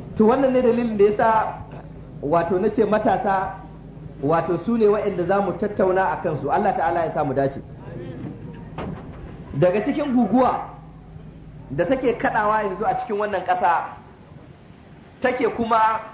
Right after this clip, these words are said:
wato, ɗibar matasa, kuma ɗiba da gaske. Akwai wacce da sunan duniyanci ne take ɗiban matasa.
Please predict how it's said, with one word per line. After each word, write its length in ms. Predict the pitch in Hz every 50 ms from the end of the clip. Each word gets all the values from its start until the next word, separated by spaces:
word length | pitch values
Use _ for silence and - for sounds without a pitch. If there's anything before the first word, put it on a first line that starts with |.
| - - - - - - - - 143
wato, 440 | 143 165 175 170 170 170 190 175 180 175 - -
ɗibar 440 | 262 269 269 262 214 247 226 196 196
matasa, 640 | 202 214 208 233 180 - - 190 175 170 170 165 - -
kuma 180 | 233 214 233 226
ɗiba 320 | 233 240 233 214 220 180
da 60 | 170 147
gaske. 400 | 135 143 139 - - 170 165 - - - - - - - - - - - - - - - - - - - - -
Akwai 260 | - 175 - 247 247 247
wacce 420 | 254 269 254 - - 202 147 113 - - - - - 143
da 80 | 139 170
sunan 460 | 165 - 226 233 233 233 233 226 226 170
duniyanci 580 | 220 233 247 240 247 240 233 233 226 - 247
ne 100 | 226 214 196
take 260 | 214 202 - 208 185 185
ɗiban 220 | 208 180 185 180
matasa. 460 | 175 180 - 175 139 135 - 127 -